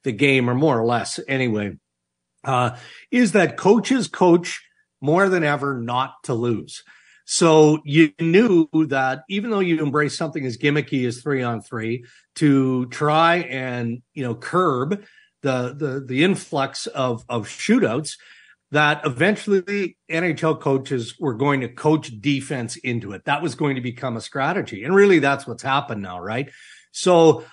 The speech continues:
I think it runs twofold. I think it's, you know, the, the N H L general managers, the decision makers,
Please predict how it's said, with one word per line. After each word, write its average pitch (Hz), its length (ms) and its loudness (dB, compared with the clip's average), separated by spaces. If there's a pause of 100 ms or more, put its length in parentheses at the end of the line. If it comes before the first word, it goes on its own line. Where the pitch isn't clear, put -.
I 160 120 2
think 202 180 2
it 202 80 2
runs 175 260 -2
twofold. 165 640 -2
I 143 160 0
think 139 220 -2
it's, 135 560 -4 (100)
you 151 100 -2
know, 131 140 -2
the, 123 300 -2
the 131 160 -2
N 147 80 0
H 151 180 -2
L 147 140 2
general 143 340 0
managers, 135 560 -4
the 151 120 -8
decision 139 440 -2
makers, 131 480 -4